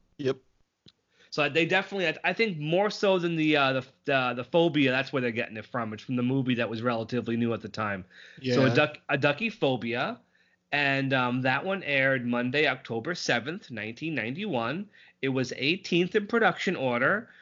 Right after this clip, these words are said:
Speaker 2: It was only two episodes later than Dark, Double Darkwings.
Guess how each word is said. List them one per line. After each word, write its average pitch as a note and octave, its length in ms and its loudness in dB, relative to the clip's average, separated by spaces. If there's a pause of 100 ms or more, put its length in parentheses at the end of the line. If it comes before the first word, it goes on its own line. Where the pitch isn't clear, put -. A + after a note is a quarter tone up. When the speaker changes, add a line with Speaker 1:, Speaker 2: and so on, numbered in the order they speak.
(280)
Speaker 2:
It E3+ 80 4
was F3 140 6
only E3 360 2
two A#3 280 0
episodes G#3 560 2
later D#3+ 340 2
than C3 280 0
Dark, D3 360 2
Double D#3+ 240 2
Darkwings. C#3 720 0